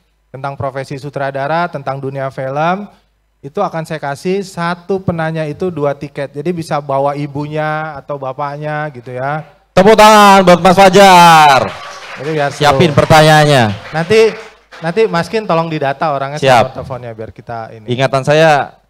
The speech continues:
Speaker 2: kadang-kadang suka ini ya, Mas.
Speaker 1: <laughs>
Speaker 2: Kuat tapi suka lupa itu.
Speaker 1: Oke, eh,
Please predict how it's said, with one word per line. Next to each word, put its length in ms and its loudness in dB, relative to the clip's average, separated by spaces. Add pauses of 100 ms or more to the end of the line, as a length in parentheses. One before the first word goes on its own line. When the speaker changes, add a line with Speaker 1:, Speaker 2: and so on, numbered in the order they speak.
(120)
Speaker 2:
kadang-kadang 400 2
suka 320 0
ini 180 -6
ya, 60 -4
Mas. 320 -8
Speaker 1:
<laughs> 100 -6
Speaker 2:
Kuat 300 4
tapi 480 0
suka 240 -4
lupa 480 -2
itu. 160 -10 (320)
Speaker 1:
Oke, 400 -6 (480)
eh, 320 -4